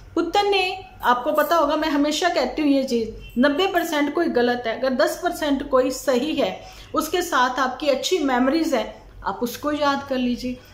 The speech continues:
तो पुतन ने कहा कि, क्या कहा पुतन ने? उसने यही बोला कि उसको आज भी याद आती है, अपने ससुराल वालों का नाम नहीं लेती है।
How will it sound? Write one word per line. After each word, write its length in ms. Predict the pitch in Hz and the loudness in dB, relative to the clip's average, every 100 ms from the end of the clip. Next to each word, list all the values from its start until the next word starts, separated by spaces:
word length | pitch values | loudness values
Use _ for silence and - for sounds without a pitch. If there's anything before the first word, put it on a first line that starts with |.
| - - | -6 -2
तो 80 | |
पुतन 440 | - 277 269 311 302 | 0 -2 0 2 2
ने 100 | 302 | 0
कहा 380 | 294 294 320 285 - - - - - | -2 0 0 -2 -6 -14 -20 -18 -6
कि, 260 | 285 294 285 | -2 0 0
क्या 220 | - 311 | 2 2
कहा 280 | 330 349 440 | 2 2 2
पुतन 400 | 392 392 381 381 | 2 0 0 0
ने? 120 | 440 - 226 | -2 -4 -4
उसने 280 | 233 269 262 | 0 2 4
यही 280 | 269 262 | 4 2
बोला 300 | 294 262 208 - - - - - | 0 0 0 -4 -12 -20 -20 -4
कि 80 | 311 | 0
उसको 280 | 330 330 330 | 0 0 0
आज 460 | - 208 254 277 262 | 2 4 4 2 0
भी 200 | 285 269 | -2 0
याद 260 | 240 226 240 | 2 2 0
आती 360 | 220 214 269 247 | -2 -4 -4 0
है, 160 | 233 - - - - - - | -2 -4 -12 -20 -20 -20 -10
अपने 220 | 202 220 247 | -4 0 0
ससुराल 440 | 262 - 262 254 | -2 0 0 2
वालों 240 | 254 269 269 | 2 2 2
का 120 | 262 | 2
नाम 300 | 240 220 240 | 2 2 0
नहीं 120 | 302 | 0
लेती 360 | 294 233 220 185 | 0 -2 -4 -8
है। 160 | - | -8